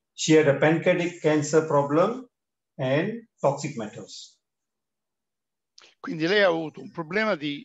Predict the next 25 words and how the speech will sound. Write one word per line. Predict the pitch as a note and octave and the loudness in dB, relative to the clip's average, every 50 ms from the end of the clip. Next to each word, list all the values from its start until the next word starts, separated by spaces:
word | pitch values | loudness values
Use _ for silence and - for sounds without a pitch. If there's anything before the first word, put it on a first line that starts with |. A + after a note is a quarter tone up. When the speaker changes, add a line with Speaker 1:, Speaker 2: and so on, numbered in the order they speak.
| - D#3 - | -14 -16 -6
Speaker 2:
cancro | - F3 E3+ E3 D#3+ - - D#3 D3 D3+ - - | -4 -4 -4 -4 -6 -8 -4 -4 -4 -4 -6 -6
al, | - C#3 C3+ C3 C3 C3 C3 C3 C3 B2+ B2+ B2 A#2+ A#2+ - _ - - _ _ _ _ _ _ _ _ _ - - - _ | -4 -4 -2 -2 -2 -4 -4 -4 -4 -2 0 0 -2 -2 -4 _ -20 -20 _ _ _ _ _ _ _ _ _ -20 -20 -20 _
al | - - - - F#3 - | -14 -14 -12 -12 -14 -10
pancreas | - C#3+ C3+ C3 C3+ C3 - - D3+ D#3+ F#3 G#3 G3 - - - - - _ _ _ _ _ | -6 -6 -6 -6 -8 -14 -12 -6 -2 0 0 0 -2 -4 -8 -10 -10 -14 _ _ _ _ _
generato | _ - - A3+ C#3+ C3+ C#3 D3 D3 D3 C#3 - C3 | _ -16 -14 -8 -6 -4 -2 -2 -2 -2 -2 -4 -8
da | B2+ C3 B2 | -8 -8 -8
questa | C3 C3 - - C3+ | -8 -10 -10 -10 -12
carenza | B2 - C3+ C3+ C#3+ C3+ - - B2+ | -10 -10 -10 -10 -10 -12 -12 -12 -14
di | A#2+ A#2 A2+ A#2+ B2 A#2+ C3 _ | -14 -12 -14 -16 -16 -16 -18 _
sulforofano | - D3 - - D3+ C3+ - - D3 C3+ C#3+ D3 - E3 D#3 D3+ E3 F3 - - - - _ _ | -20 -20 -14 -12 -14 -14 -10 -8 -8 -8 -8 -6 -4 -4 -4 -4 -6 -8 -12 -20 -20 -20 _ _
e | _ - - E3+ F#3+ G#3 - _ | _ -4 0 2 2 2 0 _
poi | - D#3+ D#3+ D3 C#3 D3+ E3+ G3+ - _ _ _ _ _ _ - | -4 -2 0 0 2 0 -2 -2 -6 _ _ _ _ _ _ -6
aveva | - D3+ C3+ C3+ C#3 C#3 C3+ A#2+ C3 C3 B2+ B2+ - _ _ | -4 -4 -4 -2 -2 -4 -2 -2 -2 -4 -4 -4 -6 _ _
il | - D#3 - B2 B2 B2+ A#2+ _ | -18 -16 -14 -10 -10 -10 -12 _
problema | - - C3+ B2+ C3+ C3 B2 A#2+ A#2 A#2+ B2+ A#2+ - - _ | -12 -12 -10 -8 -6 -6 -6 -6 -6 -8 -12 -14 -16 -18 _
del | _ _ - C3 B2 B2 A#2+ A#2+ A#2+ B2 B2 A2+ A#2+ A#2 A#2 A2+ A#2 - | _ _ -12 -10 -10 -8 -8 -10 -12 -12 -10 -10 -8 -8 -8 -10 -12 -16
metallo | C3+ C3+ C3 - C3+ B2+ B2 A#2 A2+ | -14 -14 -12 -8 -8 -8 -8 -8 -12
pesante. | _ A#2+ A2 A#2 A2 A#2 A2+ B2+ - _ _ _ _ _ _ _ _ _ _ _ _ _ _ _ | _ -16 -16 -14 -14 -16 -16 -20 -20 _ _ _ _ _ _ _ _ _ _ _ _ _ _ _
Speaker 1:
So | _ - - D#3+ D#3 | _ -2 4 4 6
the | D3+ D#3+ D3+ | 6 6 4
zinc | C3 - - E3+ A3 A#3+ A#3 - - | 4 2 4 6 6 6 6 2 0
is | F#3 D3+ C3 - | -2 -2 0 2
addressing | D#3+ D3 C3+ B2+ D#3+ E3 D#3 D#3+ F3+ E3+ D3 C3+ | 2 2 2 4 6 6 6 6 4 0 0 0
her | B2+ A2+ | 0 0
diabetes. | B2 B2+ B2+ C3 C3 C#3+ - D#3+ E3+ G#3 - - - - - - | 0 0 0 0 -2 -4 -6 -4 -4 -4 -4 -6 -10 -10 -12 -14